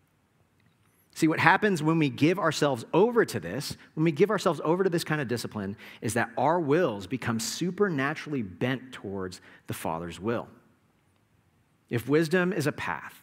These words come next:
if discipline is a path, we often find ourselves off of that trail.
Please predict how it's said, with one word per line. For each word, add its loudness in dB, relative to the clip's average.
if -4
discipline 2
is -6
a -6
path, -4
we -2
often 2
find 0
ourselves -6
off -2
of -8
that -10
trail. -12